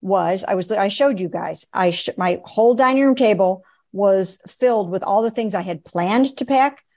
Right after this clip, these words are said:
for the airport that day, but I didn't have 'em packed yet. And Baker was traded. So I had time to hit the button on a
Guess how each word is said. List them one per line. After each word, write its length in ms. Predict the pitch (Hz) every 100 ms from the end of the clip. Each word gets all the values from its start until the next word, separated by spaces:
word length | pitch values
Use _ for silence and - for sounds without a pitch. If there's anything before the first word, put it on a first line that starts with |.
| _ _ _ _ _ _ _ -
for 80 |
the 140 | 240 247
airport 300 | 247 285 277
that 180 | 277 277
day, 320 | 294 311 - _ _ -
but 100 | 202
I 60 |
didn't 200 | 196 339
have 140 | 277 220
'em 100 | 220
packed 260 | 220 208
yet. 180 | 196 - _ _ _ _ _
And 140 | 214 185
Baker 260 | 254 277
was 200 | 269 247
traded. 520 | - 254 190 170 170 _ _ _ _
So 220 | - 226
I 120 | 208
had 200 | 202 202
time 300 | - 233 254
to 340 | 262 220 196 185 _ -
hit 180 | 233 277
the 80 |
button 280 | 220 247 226
on 100 | 214
a 80 | 202